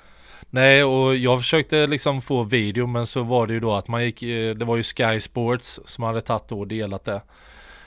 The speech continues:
Eh, men, eh, i och med att jag inte är i deras land så kunde jag inte se videoklippet. Så då sa jag, "Nej, skitsamma.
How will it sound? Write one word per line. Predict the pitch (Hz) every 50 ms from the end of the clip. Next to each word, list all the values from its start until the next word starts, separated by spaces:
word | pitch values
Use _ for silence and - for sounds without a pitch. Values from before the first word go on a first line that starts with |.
| - - _ -
Eh, | 120 117 113 113 110
men, | 113 127 131 123 120 120 123
eh, | 123 123 127
i | 117 139 139 127
och | 123
med | 131 127
att | 120 -
jag | 131 120 117 120
inte | 131 123 - - 110
är | 110 107 101
i | 104
deras | 101 117 113 107 101 107 - -
land | 117 110 117 117 110
så | - - 110
kunde | - 107 101 101
jag | 98 92
inte | 98 - 101
se | - - 104 95 92
videoklippet. | 92 120 117 101 98 - 135 139 - - - - - - - - - -
Så | - - - 101
då | 101 101 98 95
sa | - - 98
jag, | 78 -
"Nej, | - 101 110 101 92
skitsamma. | - - 107 90 - 101 87 82 85